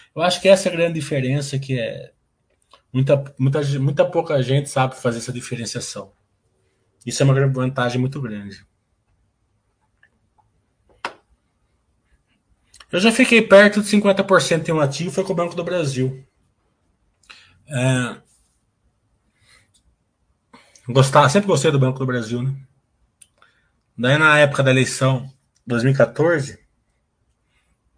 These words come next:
a ação foi pra trinta e seis reais, quando o Aécio Neves ficou em primeiro na pesquisa.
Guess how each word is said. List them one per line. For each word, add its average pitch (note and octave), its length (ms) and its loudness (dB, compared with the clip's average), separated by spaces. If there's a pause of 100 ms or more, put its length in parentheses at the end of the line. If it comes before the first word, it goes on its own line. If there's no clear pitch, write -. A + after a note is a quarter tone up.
(400)
a A#2 60 -8
ação C3+ 200 -2
foi D3+ 140 0
pra D#3 100 0
trinta D#3+ 240 -4
e D#3+ 60 0
seis D#3 220 -4
reais, A2+ 600 -6 (1400)
quando A#2 160 -2
o A#2+ 60 4
Aécio A#2+ 260 2
Neves A#2 260 -2
ficou B2+ 180 -8
em A2 60 -6
primeiro A2+ 300 -4
na A2 40 -12
pesquisa. - 540 -12